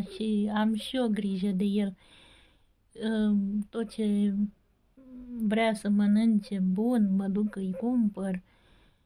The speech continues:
Sigur, păi ne ajutăm așa unul pe altul și, ehm, suntem atenți la nevoile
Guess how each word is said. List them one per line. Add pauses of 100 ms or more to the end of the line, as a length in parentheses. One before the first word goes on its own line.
(260)
Sigur,
păi (160)
ne
ajutăm
așa
unul
pe
altul
și, (720)
ehm, (180)
suntem
atenți
la
nevoile